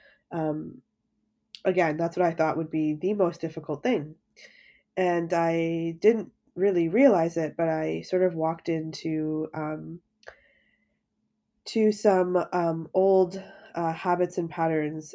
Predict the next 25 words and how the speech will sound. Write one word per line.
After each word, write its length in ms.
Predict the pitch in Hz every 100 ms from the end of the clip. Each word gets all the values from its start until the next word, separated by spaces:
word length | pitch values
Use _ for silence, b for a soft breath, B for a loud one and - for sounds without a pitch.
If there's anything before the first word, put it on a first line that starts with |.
| -
um, 520 | 160 165 160 165 - _ _ -
that 260 | 170 160
were, 400 | 170 165 160 156
um, 180 | 151 151
in 120 | 160 156
my 120 | 147
family. 520 | 165 165 156 - 156 _ _ _ _ _ _ _ _ _ - -
And 160 | 185
so 180 | 170 180
I 140 | 165 170
got 380 | 165 156 151 -
very 580 | 170 170 165 160 160 156
emotionally 640 | 160 165 165 185 185 185
triggered 640 | - 185 175 170 170 190 _ b b b b -
and 400 | 170 165 160 160
sort 280 | - - 311
of 160 | 339
re-traumatized, 800 | 202 226 214 208 180 175 156 160 160
if 120 | 160
I'm 140 | 160
being 220 | 160 156
honest. 480 | 156 151 160 165 - _ _ _ _ _ -
Um, 400 | 160 160 165 - _ _
and 140 | - 196
it 220 | -